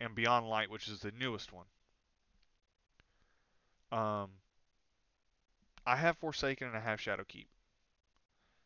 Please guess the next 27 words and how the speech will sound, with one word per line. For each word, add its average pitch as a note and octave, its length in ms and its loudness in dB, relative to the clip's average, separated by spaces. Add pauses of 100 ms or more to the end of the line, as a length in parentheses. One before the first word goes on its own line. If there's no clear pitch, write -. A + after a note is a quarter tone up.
(1300)
Uh, G#2+ 380 -4
I A#2 80 -2
don't A#2+ 120 0
have A#2 140 -8
Beyond G#2+ 280 -4
Light. G2 240 -6 (380)
So - 100 -4
I A2 60 4
can't C3+ 280 -2
play B2 320 4
really A2+ 300 0
any A2 140 -2
of G#2+ 100 -4
the G2 60 -2
Beyond G2 440 -4
Light G2+ 220 -4
stuff. - 340 -2
Like, G#2 120 0
I G2+ 40 0
don't G#2 100 0
have G#2 160 0
access G#2 340 0
to - 60 -8
all G#2+ 420 -2
of G#2 60 -10
that A2 220 -4
stuff. B2 300 -4